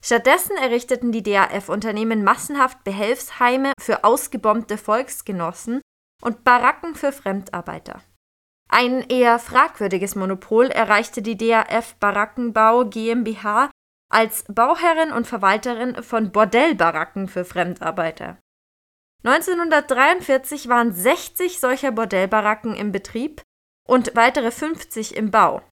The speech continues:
Der charismatische Robert Ley war also gewissermaßen oberster Zuhälter von sechshundert Prostituierten.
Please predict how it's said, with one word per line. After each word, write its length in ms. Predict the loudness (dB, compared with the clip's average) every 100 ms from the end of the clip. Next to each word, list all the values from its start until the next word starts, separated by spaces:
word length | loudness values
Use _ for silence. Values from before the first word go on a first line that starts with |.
| _ _ _ _ _ _
Der 200 | 4 4 2 -6
charismatische 1000 | -6 -6 -2 2 4 2 -6 -6 -6 -6
Robert 400 | -6 -2 -2 -2
Ley 460 | 0 2 2 -2 2
war 300 | 4 4 2
also 220 | -2 -4
gewissermaßen 960 | -4 0 0 2 0 -2 -8 -10 -8 -8 -8 _ _
oberster 580 | 0 2 0 -2 -6 -6
Zuhälter 760 | -8 -6 -6 -4 -4 -4 -6 -8
von 340 | -6 -6 -6 -8
sechshundert 920 | -4 -4 -6 -14 -8 -6 -6 -8 -10
Prostituierten. 960 | -10 -8 -10 -12 -10 -10 -10 -12 -18